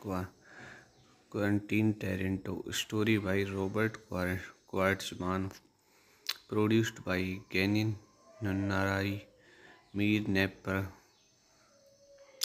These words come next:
starring Harvey Keitel, जॉर्ज कॉलोनियल, क्वेंटिन टेर-, टैरेंटो, जूलियट लुइस। सिनेमेटोग्राफी है गुलमारो नवारो। म्यूजिक by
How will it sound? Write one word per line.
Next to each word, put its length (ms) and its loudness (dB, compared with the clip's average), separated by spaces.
starring 500 2
Harvey 420 2
Keitel, 420 0
जॉर्ज 720 -2
कॉलोनियल, 640 0
क्वेंटिन 500 -2
टेर-, 300 -6
टैरेंटो, 580 -4
जूलियट 580 0
लुइस। 420 0
सिनेमेटोग्राफी 920 0
है 160 -2
गुलमारो 680 -2
नवारो। 580 -4
म्यूजिक 440 6
by 100 6